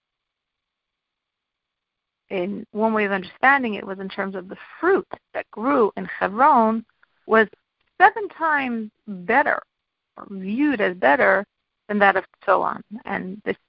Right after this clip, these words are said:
special quality of the fruit of Hebron was really expressing its spiritual special quality. So Rashi explains, why are we going into this? Like, why do we <laughs> care about this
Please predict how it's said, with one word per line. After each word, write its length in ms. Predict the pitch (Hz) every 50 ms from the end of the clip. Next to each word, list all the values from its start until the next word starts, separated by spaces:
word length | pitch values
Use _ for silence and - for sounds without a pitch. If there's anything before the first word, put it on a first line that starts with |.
| _ _ _
special 240 | 208 208 - 196
quality 320 | - - 196 190 185 190 185
of 80 | 185
the 80 | 202 - - - -
fruit 200 | 277 302 403 440 -
of 120 | - - - -
Hebron 380 | 214 190 190 196 190 185 196 196
was 160 | 196 190 -
really 220 | 196 190 190 190
expressing 520 | 190 - - _ 190 180 - _ 190 180 -
its 200 | - 180 - - _ _ _ _ _ _ _ _ _ _ _ _ _ _ _ _
spiritual 680 | - 247 262 254 233 - - - 180 185 - - - _
special 300 | _ - - - - -
quality. 460 | - - - - - - - - - - - _ _ _ _ _ _ _ _ _ _ _ _ _ _ _ _ _ _ _ _ _ _ _ _ -
So 60 | 262
Rashi 280 | 254 269 294 320 311 -
explains, 460 | 320 - - _ - 359 392 330 214
why 160 | 185 190 185
are 80 | 190 233
we 80 | 262
going 240 | 185 - - - -
into 160 | - 190 -
this? 80 | - - -
Like, 100 | 170 175 - _ _ _ _
why 100 | 180 185
do 40 | 196
we 100 | 180 165 - - -
<laughs> 120 | - - -
care 80 | 214 202
about 220 | 190 - 190 -
this 120 | - 196